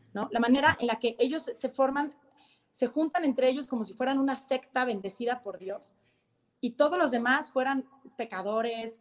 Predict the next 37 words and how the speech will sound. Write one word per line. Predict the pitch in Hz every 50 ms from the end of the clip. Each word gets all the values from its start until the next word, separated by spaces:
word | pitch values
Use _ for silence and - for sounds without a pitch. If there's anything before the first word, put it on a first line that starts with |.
| _ _ _
apestados. | - 196 - 196 185 - - 202 202 208 220 214 220 226 220 - - - - - - -
Y | - 269 262
también | - 277 302 294 311 359 381
te | - 320
voy | 302 311
a | 302
decir | 277 - 311 294
una | 277 233 190 -
cosa, | 233 269 269 - - 208
esa | - 269 277 - 330
máscara | 294 277 269 262 - - 247 226 202
que | - 208 185
ocult-, | 185 - _ - 240 240 233 240 - -
que, | - 214 190 -
que | - 226 214
tienen | - - 226 226 233 240 247 226 220
de | 202 196 -
que | - 196 180 - - - - - - - _
somos | - - - 180 185 196 196 190 - - - - - - _ _ _ _ _
gente | - - 262 269 262 269 262
que | 262 240
nunca | 233 247 269 285 285 285 - - 247 240 233 233 - - - - -
tomaría | 240 233 226 220 226 240 240 226 226
un | 226 226 226
centavo | 226 226 214 202 - - 196 202 214 220 208 214 214 208 214 214
y | 202 226 226
no | 220 240 247
nos | 262 247
importa, | 233 214 - 220 220 - 233
no | 226 226 233 240
es | 247 240 - -
cierto. | - 214 208 226 254 247 - 208 190 - _ _ _ _ - - - - -
Rodrigo | - 240 233 262 277 311
Abascal | 302 262 233 - - 262 262 262
me | 254 247
dijo, | 220 254 269 247 - - 208 175 - _ _ _ _ _ _ _ _
cuando, | - 226 220 214 220 226 -